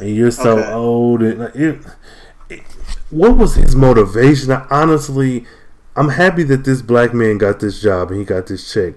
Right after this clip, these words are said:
Speaker 1: but he felt so out of, he felt just as extreme as that white racist guy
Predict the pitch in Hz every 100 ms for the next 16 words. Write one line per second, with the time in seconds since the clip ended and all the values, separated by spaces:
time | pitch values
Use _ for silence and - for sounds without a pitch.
0 | - 127 113 - 151 139 - - 139 135
1 | - - 139 131 117 _ - 131 143 117
2 | - - - - - 220 180 123 107 131
3 | 135 127 113 - - 131 123 120 117 113
4 | 110 123 107 101 113 113 98 104 117 117
5 | 117 120 123 120 120